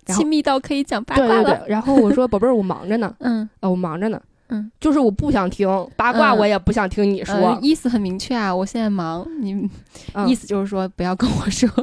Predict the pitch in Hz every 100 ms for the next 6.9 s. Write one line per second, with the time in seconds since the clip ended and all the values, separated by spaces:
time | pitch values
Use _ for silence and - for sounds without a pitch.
0 | 320 208 - - - - - - 214 196
1 | 208 196 190 247 _ 196 196 220 190 -
2 | - - - _ - 196 202 185 214 -
3 | - 262 - _ - 196 220 269 277 262
4 | 247 214 190 - 269 220 180 226 226 175
5 | 240 226 185 196 214 226 - 190 196 _
6 | _ _ 214 202 180 165 170 - 185